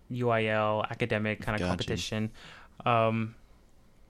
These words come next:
Speaker 1: she was very involved as a class officer, a student council member, and a drill team dancer. Um, she was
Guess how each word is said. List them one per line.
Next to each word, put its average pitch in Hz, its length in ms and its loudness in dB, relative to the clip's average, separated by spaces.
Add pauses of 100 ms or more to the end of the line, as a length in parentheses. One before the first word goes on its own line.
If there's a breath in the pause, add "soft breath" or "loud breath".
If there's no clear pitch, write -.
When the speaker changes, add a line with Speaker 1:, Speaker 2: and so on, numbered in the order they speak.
(420)
Speaker 1:
she - 140 4
was 139 680 6
very 147 400 6
involved 123 960 6
as 127 220 2
a 113 80 -2
class 131 440 6
officer, 120 840 2
a 117 100 0
student 139 380 2
council 135 340 0
member, 123 580 2
and 120 260 2
a 113 220 0
drill 175 300 6
team 123 180 -4
dancer. 104 560 -8 (720 loud breath)
Um, 107 500 2
she 156 240 2
was 131 840 4